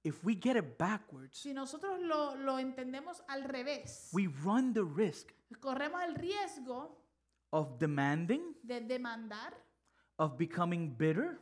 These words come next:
Speaker 2: de a-, amargarnos,
Speaker 1: because I'm not getting what I think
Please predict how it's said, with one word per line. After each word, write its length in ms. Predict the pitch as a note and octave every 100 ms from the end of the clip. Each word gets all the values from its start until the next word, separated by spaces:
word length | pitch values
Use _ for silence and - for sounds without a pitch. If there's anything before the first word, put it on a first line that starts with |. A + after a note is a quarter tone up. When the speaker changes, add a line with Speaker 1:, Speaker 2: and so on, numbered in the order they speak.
| -
Speaker 2:
de 340 | B3 C4 B3
a-, 380 | B3 A#3+ - B3
amargarnos, 1040 | B3+ B3 A3+ A3+ B3+ F4+ A4 A#4 - - _ _ _ _ _ _ _ _ _ -
Speaker 1:
because 280 | E3 E3 D#3
I'm 260 | E3+ F#3+ F#3+
not 300 | F#3+ C#3+ -
getting 320 | F#3 E3+ D3+
what 160 | D3 C#3+
I 100 | C#3
think 400 | - E3+ D#3